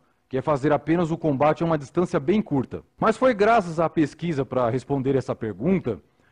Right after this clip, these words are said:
que eu pude descobrir que não existe apenas um único tipo de Wing Chun. Existem muitas famílias, existem muitas interpretações diferentes.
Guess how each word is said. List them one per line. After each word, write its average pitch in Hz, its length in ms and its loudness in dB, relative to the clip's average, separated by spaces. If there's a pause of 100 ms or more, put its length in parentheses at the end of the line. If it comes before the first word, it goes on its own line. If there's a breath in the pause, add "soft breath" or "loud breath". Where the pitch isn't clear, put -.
que 190 80 0
eu 208 100 6
pude 208 260 0
descobrir 196 420 -2
que 226 100 -2
não 233 100 2
existe 226 280 0
apenas 196 380 0
um 190 200 2
único 196 260 0
tipo 151 300 -6
de 143 80 -2
Wing 147 220 0
Chun. 92 260 -10 (240)
Existem 175 380 0
muitas 185 600 2
famílias, 117 580 -2
existem 156 360 -2
muitas 180 580 2
interpretações 143 720 -2
diferentes. 117 600 -6